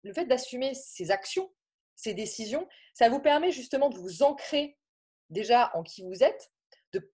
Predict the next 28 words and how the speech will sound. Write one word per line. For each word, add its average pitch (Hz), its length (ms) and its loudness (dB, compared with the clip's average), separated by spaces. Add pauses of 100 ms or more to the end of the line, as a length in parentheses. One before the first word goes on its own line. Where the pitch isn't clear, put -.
de 185 180 2
prendre 320 400 2
aussi 254 180 -6
confiance 220 380 -4
en 196 100 0
vous, 294 180 -2
de 180 120 -12
travailler 247 300 2
sur 226 140 0
l'affirmation 208 680 0
de 175 40 -12
soi 294 140 0
quand 254 120 -4
même, 220 160 -4
qui - 100 -20
est - 20 -20
quelque 175 160 -14
chose 185 140 -16
de 156 120 -14
très, 277 260 0
très 220 180 -6
important. 175 500 -4 (600)
Et - 40 -4
ça 294 120 6
ne 294 120 2
veut 349 100 2
pas 392 180 8
dire 294 580 4